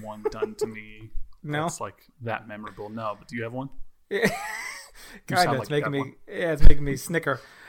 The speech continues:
Speaker 2: Uh, no, I just remember when I was younger one time, <laughs> I just, I ripped my brother's shower curtain open while he was in the shower and threw cold water on him.
Speaker 1: Oh
Speaker 2: And
Speaker 1: my
Speaker 2: I was
Speaker 1: God.
Speaker 2: just like,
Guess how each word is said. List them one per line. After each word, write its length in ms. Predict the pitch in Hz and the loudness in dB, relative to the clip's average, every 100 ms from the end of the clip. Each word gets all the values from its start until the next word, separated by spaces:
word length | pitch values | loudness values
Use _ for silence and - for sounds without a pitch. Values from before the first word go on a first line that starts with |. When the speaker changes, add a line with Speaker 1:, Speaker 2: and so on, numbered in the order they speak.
| - - | -20 -4
Speaker 2:
Uh, 420 | 180 147 139 135 - _ _ - | 0 2 0 -4 -12 _ _ -6
no, 160 | 190 | -6
I 140 | 196 180 | -2 -4
just 180 | 165 180 | -6 -6
remember 160 | 175 | -4
when 80 | 156 | -4
I 80 | 147 | -4
was 160 | 139 135 | -4 -4
younger 320 | 143 151 135 | -4 -4 -6
one 220 | 131 135 | -6 -8
time, 320 | 139 139 139 - - - | -8 -8 -8 -12 -16 -14
<laughs> 300 | - 1047 - | -14 -10 -6
I 160 | 208 196 | -6 -6
just, 260 | 185 160 - - - - - | -8 -8 -14 -20 -20 -20 -12
I 100 | 147 | -4
ripped 400 | 143 139 160 190 - _ - | -4 -4 -6 -6 -12 _ -8
my 160 | 175 | -6
brother's 400 | 143 170 180 156 139 | -4 -4 -4 -6 -8
shower 420 | - 220 226 175 | -6 -4 -2 -4
curtain 340 | - 143 139 135 | -4 -4 -4 -6
open 300 | 139 151 139 | -4 -6 -4
while 140 | 139 | -2
he 100 | 143 | -2
was 140 | 143 | -4
in 100 | 143 139 | -8 -8
the 80 | |
shower 480 | 127 - 170 180 139 | -8 -4 -2 -2 -2
and 140 | 127 127 | -6 -8
threw 240 | 156 160 | -6 -6
cold 420 | - - 165 156 135 | -8 -4 -2 -2 -4
water 360 | 123 170 196 | -2 -2 -2
on 200 | 208 226 | -4 -4
him. 140 | 254 247 _ _ - | -8 -14 _ _ -18
Speaker 1:
Oh 240 | 294 117 98 | -16 -14 -10
Speaker 2:
And 100 | - | -4
Speaker 1:
my 60 | 180 | 0
Speaker 2:
I 40 | 165 | 0
was 140 | 160 | 0
Speaker 1:
God. 20 | |
Speaker 2:
just 200 | 156 - | -4 -2
like, 280 | 156 147 | 0 -2